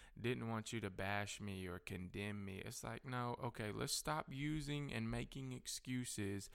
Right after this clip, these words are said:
and let's just sit down and have the tough conversation that we need to have, so that maybe you don't go back to prison. Maybe you don't go out there and put a needle in your arm and die. Maybe you don't get caught up in sin and forget your relationship with God and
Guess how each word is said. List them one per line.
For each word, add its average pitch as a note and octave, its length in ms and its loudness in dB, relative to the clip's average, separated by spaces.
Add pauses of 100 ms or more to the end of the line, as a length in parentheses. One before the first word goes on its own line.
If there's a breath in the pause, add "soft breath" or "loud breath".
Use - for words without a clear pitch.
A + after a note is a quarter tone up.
(320 loud breath)
and A2 160 2
let's B2 180 2
just B2 280 0
sit B2 180 0
down A2+ 240 4
and A2 100 0
have A2+ 160 0
the G#2+ 80 -2
tough - 300 0
conversation A2 720 2
that G#2+ 160 0
we G#2+ 100 4
need G#2+ 220 2
to G#2+ 80 -2
have, A2 240 0
so G#2 160 2
that G2 240 -2
maybe G#2+ 400 2 (300 loud breath)
you A2+ 120 6
don't A2 240 6
go G#2 160 4
back G#2 340 0
to G2+ 100 0
prison. G#2+ 540 2
Maybe G#2 320 2
you G#2+ 260 2
don't G#2 280 0
go G2 220 0
out G#2 240 2
there G#2 160 2
and G#2 120 -2
put A2+ 140 4
a G#2 100 -2
needle G#2+ 280 2
in G2+ 100 2
your G2+ 120 2
arm G#2 260 4
and F#2+ 140 -2
die. G2+ 340 4 (320 loud breath)
Maybe A2+ 320 4
you A2 180 0
don't G#2 240 2
get G#2+ 200 0
caught A2 220 4
up A2 160 0
in G#2 140 -2
sin G#2+ 400 2
and G2+ 100 2
forget G#2 400 0
your A2 140 2
relationship G#2 840 0
with G#2+ 200 0
God G#2+ 360 4
and G2 200 0